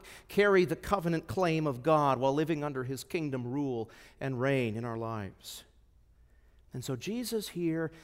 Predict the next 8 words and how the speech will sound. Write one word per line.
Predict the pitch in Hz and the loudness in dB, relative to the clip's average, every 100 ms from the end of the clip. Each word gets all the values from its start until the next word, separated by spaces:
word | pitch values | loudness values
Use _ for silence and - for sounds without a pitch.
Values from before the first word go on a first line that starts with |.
| - - - | -20 -20 -4
tries | 156 160 165 - | 0 2 2 -4
to | 151 | -10
correct | - - 127 139 170 170 - - - | -8 -6 0 4 4 2 -10 -18 -8
and | 135 | -4
refresh | 120 113 - 180 175 - | -2 -4 0 2 2 -2
their | - 147 | -4 0
adult | 135 127 131 147 | 0 0 -2 -2
memories. | 131 120 104 90 - - - | -4 -4 -4 -8 -14 -18 -18